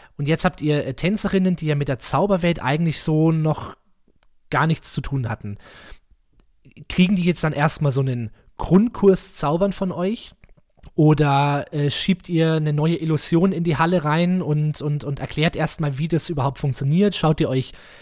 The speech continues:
Videos von dieser Illusion an? Also wie findet quasi so ein Team, was ja aus so vielen verschiedenen, äh, Richtungen kommt, dann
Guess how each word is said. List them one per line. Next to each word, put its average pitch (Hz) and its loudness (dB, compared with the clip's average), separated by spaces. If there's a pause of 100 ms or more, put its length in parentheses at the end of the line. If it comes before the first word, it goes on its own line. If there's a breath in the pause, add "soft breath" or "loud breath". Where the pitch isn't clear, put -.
(120)
Videos 185 6
von 180 4
dieser 165 -2
Illusion 160 0
an? 151 -2
Also 143 -2
wie 208 2 (640 soft breath)
findet 214 2
quasi 165 0
so 151 0
ein 143 0
Team, 220 -2
was 165 -2
ja 139 0
aus 147 -2
so 175 2
vielen 170 2
verschiedenen, 160 0
äh, 139 -2
Richtungen 156 0
kommt, 156 -4
dann 143 -6